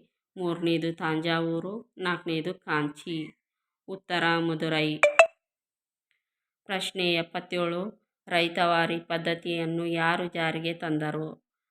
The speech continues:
ಆಪ್ಷನ್ ಒಂದು ಸರ್ ಥಾಮಸ್ ಮನ್ರೋ, ಎರಡನೆಯದು ವಾರೆನ್ ಹೇಸ್ಟಿಂಗ್ಸ್, ಮೂರನೆಯದು ಲಾರ್ಡ್ ಕಾರ್ನ್ವಾಲಿಸ್,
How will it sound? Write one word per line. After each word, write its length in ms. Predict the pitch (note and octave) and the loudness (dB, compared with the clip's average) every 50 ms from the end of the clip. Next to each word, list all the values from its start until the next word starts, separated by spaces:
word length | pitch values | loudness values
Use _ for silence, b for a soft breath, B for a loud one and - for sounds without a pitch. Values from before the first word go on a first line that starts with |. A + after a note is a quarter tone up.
| _ _ - | _ _ -6
ಆಪ್ಷನ್ 400 | F3+ F3+ F3 F3+ - F3+ E3+ E3+ | -6 -4 -4 -4 -4 -2 0 0
ಒಂದು 360 | E3 D#3+ E3 D#3+ F3 F#3 G3+ | 0 -2 -2 -4 -4 -6 -6
ಸರ್ 400 | F#3+ - - F3 E3+ E3 E3 - | -8 -8 -2 -2 -2 -2 -2 -2
ಥಾಮಸ್ 480 | - E3+ D#3+ D#3+ D#3+ D#3+ E3 E3 - - | -2 -2 0 0 -2 -2 -6 -8 -8 -6
ಮನ್ರೋ, 560 | E3+ E3 E3 D#3+ D#3 E3 E3+ F#3 G3+ A#3+ B B B B B _ - | -4 -2 -2 -2 -2 -4 -4 -4 -4 -6 B B B B B _ -8
ಎರಡನೆಯದು 720 | F#3 F3 E3 E3 E3+ E3 E3 E3 D#3+ D#3+ D#3+ E3+ E3+ E3+ | -2 -2 0 2 2 2 2 0 0 -2 -2 -2 -2 0
ವಾರೆನ್ 420 | E3 E3 D#3 D#3 D#3 E3 E3 F3 F3+ | 0 2 2 2 2 2 0 -2 -4
ಹೇಸ್ಟಿಂಗ್ಸ್, 680 | F#3 E3+ E3+ E3 - - F3 E3+ F3 F#3 F3+ F#3 - A#3 - _ _ _ _ _ _ _ - | -6 -6 -8 -8 -10 -8 -6 -6 -6 -6 -8 -10 -14 -14 -16 _ _ _ _ _ _ _ -4
ಮೂರನೆಯದು 520 | F#3+ F#3 F3 E3+ F3 F3 E3+ E3 E3+ E3+ | -2 -2 0 0 0 0 0 0 0 0
ಲಾರ್ಡ್ 400 | E3 E3 D#3+ D#3+ E3 E3 F3 F3 | 2 2 2 2 2 2 0 0
ಕಾರ್ನ್ವಾಲಿಸ್, 920 | - E3 E3 D#3+ D#3+ E3 E3 E3 D#3+ D#3 D#3 D#3+ E3 E3+ E3 - - - | 2 2 2 2 2 0 -2 0 0 2 0 0 -2 -4 -6 -8 -12 -12